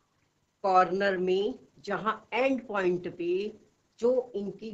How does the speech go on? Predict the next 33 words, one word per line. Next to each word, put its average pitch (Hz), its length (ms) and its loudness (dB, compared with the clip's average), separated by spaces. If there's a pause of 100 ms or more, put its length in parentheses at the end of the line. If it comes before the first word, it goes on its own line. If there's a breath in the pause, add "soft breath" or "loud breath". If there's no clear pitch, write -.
दोनों 220 320 0
रेखाओं 180 420 -4
का 226 180 -4 (160)
common 240 320 0
end 180 320 -6
point 156 320 -8
होता 156 200 -8
है 214 60 -4
वो 214 260 -6
आसन्न 147 460 -8
भुजाएं 143 340 -14
होती 143 240 -18
हैं। 147 140 -16 (320)
तो 185 60 -8
बच्चों 180 340 -8
बताओ 175 340 -6
मेज 196 500 -6
की 226 200 -16
रेखाएं 147 520 -8 (1000)
जो 185 60 -6
ये 185 300 -6
आसन्न 196 560 -6 (760)
भुजाएं 175 480 -4
हैं 196 280 -4 (100)
क्या 214 420 2 (200)
ये 196 220 -6
लंब 185 420 -4
रेखाएं 175 640 -4
हैं 190 480 -8
या 202 160 -6
नहीं? 139 380 -10 (1300)
बिल्कुल 240 300 -4
सही, 226 340 -2